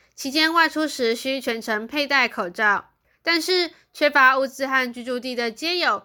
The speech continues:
可能成为这次防疫措施的漏洞。目前政府针对独居老人和街友等弱势团体都有加强关心，除了各县市的社会局加强对街友的防疫宣导以外，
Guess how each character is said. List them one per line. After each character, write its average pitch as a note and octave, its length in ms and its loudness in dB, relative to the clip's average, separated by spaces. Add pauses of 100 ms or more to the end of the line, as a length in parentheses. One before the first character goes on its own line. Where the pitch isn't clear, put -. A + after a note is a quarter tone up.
(140)
可 A#3 140 -12
能 A3+ 220 -6
成 A#3 160 -4
为 A#3 160 2
这 A#3+ 180 0
次 B3 240 -2
防 A3+ 240 0
疫 C4 140 -4
措 C4+ 180 -2
施 C#4 200 -4
的 C#4+ 120 2
漏 A#3 220 2
洞。 G#3+ 340 0 (360)
目 F#4 120 -4
前 D4+ 300 0
政 D#4 220 2
府 B3+ 200 4
针 B3 240 0
对 B3 220 2
独 B3 120 0
居 C#4 140 -2
老 C4+ 160 6
人 G#3+ 220 0
和 B3 260 -4
街 C#4 180 -2
友 C4 160 2
等 A#3+ 200 -2
弱 B3+ 140 -4
势 C4+ 160 -4
团 A#3+ 240 -4
体 - 280 -4 (160)
都 A#3 140 -2
有 A3+ 240 2
加 A3+ 180 0
强 A3 240 -4
关 A#3+ 220 0
心， D4+ 380 -6 (100)
除 D#4 140 -2
了 D#4 160 6
各 F4 160 2
县 E4+ 200 0
市 E4 200 -2
的 C4+ 180 2
社 C#4 100 0
会 C#4+ 200 2
局 B3 200 -4
加 B3 200 0
强 A#3+ 280 -2
对 A#3+ 220 0
街 B3+ 200 0
友 A#3+ 180 2
的 A3 200 0
防 A3 240 -2
疫 C#4 160 -2
宣 D#4 220 -4
导 C4+ 240 4
以 A#3 140 -6
外， A3 380 2